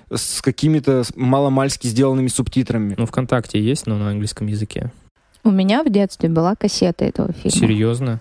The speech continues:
Speaker 3: Да.
Speaker 1: Я даже не представляю, кто мог эту кассету выпустить и еще перевести.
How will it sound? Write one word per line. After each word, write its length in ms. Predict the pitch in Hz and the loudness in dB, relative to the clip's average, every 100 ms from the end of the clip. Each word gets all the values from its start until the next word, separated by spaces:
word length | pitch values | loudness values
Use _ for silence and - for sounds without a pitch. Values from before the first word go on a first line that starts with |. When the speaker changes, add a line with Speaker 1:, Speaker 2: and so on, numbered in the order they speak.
| - | -4
Speaker 3:
Да. 220 | 170 170 - - - | -2 -2 -4 -12 -2
Speaker 1:
Я 160 | 127 | 2
даже 120 | 127 | 2
не 60 | 131 | 0
представляю, 360 | 131 - 135 120 | 0 0 0 0
кто 100 | 123 | -2
мог 140 | 117 | -4
эту 80 | - | -4
кассету 320 | - 131 117 | -6 -4 -2
выпустить 480 | 110 165 - 104 - | -2 -4 -6 -8 -6
и 40 | |
еще 200 | 101 - | -4 -4
перевести. 600 | 123 113 113 110 - 90 | -4 -2 -2 -4 -8 -10